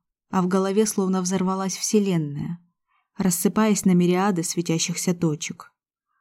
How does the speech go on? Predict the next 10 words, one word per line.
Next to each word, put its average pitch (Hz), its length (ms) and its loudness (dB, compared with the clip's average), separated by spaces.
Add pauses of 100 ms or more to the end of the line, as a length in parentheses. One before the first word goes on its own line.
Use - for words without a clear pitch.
(200)
А 180 100 -2
потом, 202 520 0 (680)
когда 185 260 0
погасли 185 480 0
последние 175 760 2
яркие 175 400 0
вспышки, - 680 -4 (640)
герцога 185 600 2
окружила 165 460 -4
темнота, 170 680 -2